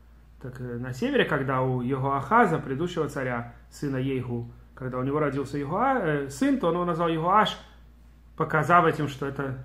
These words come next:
<laughs> наш Йеhoаш. Нам не нужен Йеhoаш с Иуды, у нас свой Йеhoаш будет, сле-, следующий царь, да, первый мой ребенок, который будет царем теперь, когда я умру, да, местами люди обычно знают, кто будет царем следующим, обычно это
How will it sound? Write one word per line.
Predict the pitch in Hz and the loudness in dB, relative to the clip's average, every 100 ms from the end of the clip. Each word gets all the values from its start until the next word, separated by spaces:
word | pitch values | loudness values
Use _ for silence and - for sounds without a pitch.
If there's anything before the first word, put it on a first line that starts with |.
| - 147 | -10 -10
<laughs> | 147 - - | -10 -12 0
наш | 175 208 185 165 | 8 8 8 4
Йеhoаш. | 135 135 120 117 - - - - - - - - | 0 0 0 -2 -6 -10 -20 -20 -20 -20 -16 -4
Нам | 156 160 | 0 2
не | 170 | 4
нужен | 185 151 | 4 4
Йеhoаш | 139 135 135 123 | 2 2 2 0
с | 147 | -4
Иуды, | 147 220 226 185 | 0 0 4 4
у | |
нас | 156 160 | 4 0
свой | 175 170 | 0 0
Йеhoаш | 143 120 120 117 - | 0 -2 -6 -8 -10
будет, | 123 120 117 - - - | -10 -10 -12 -16 -20 -20
сле-, | - 139 123 120 | -8 -4 -4 -4
следующий | 143 127 120 120 117 | -4 -4 -4 -6 -6
царь, | 131 113 117 | -4 -4 -6
да, | 151 151 120 - | -8 -8 -10 -10
первый | 127 113 110 | -8 -8 -8
мой | 113 | -10
ребенок, | 123 190 277 - | -2 2 2 0
который | 151 143 127 | -4 -6 -4
будет | 135 131 | -4 -6
царем | 135 127 120 | -6 -6 -6
теперь, | - 120 117 - - - | -10 -12 -12 -16 -20 -14
когда | 127 120 | -10 -8
я | 113 | -8
умру, | 117 113 110 98 - | -6 -8 -10 -14 -12
да, | 143 127 113 110 | -12 -10 -12 -14
местами | 117 139 151 120 113 | -8 -2 -2 -2 -8
люди | 117 117 | -10 -10
обычно | 113 117 135 | -10 -10 -2
знают, | 214 247 - | 2 2 0
кто | 135 | -4
будет | 123 120 | -6 -6
царем | 127 120 | -6 -6
следующим, | 120 117 113 117 120 | -8 -12 -12 -12 -10
обычно | 113 131 123 | -10 -8 -10
это | 120 | -10